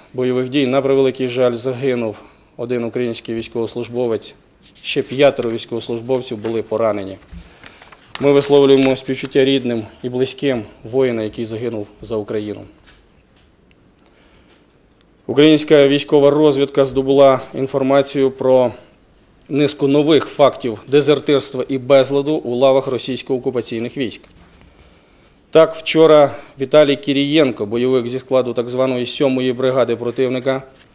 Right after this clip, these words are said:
самовільно втік з передової, викрав цивільний автомобіль і зник у невідомому напрямку.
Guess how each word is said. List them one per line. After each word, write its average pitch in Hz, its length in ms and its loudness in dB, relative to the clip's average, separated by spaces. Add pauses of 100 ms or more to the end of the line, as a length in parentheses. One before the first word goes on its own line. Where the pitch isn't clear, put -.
самовільно 139 540 2
втік 123 300 -4
з - 40 -6
передової, 127 580 0
викрав 127 540 -2 (140)
цивільний 120 520 -4
автомобіль 123 680 -4
і 131 120 -6
зник 127 380 -4
у 135 80 -4
невідомому 120 640 -6
напрямку. 104 560 -8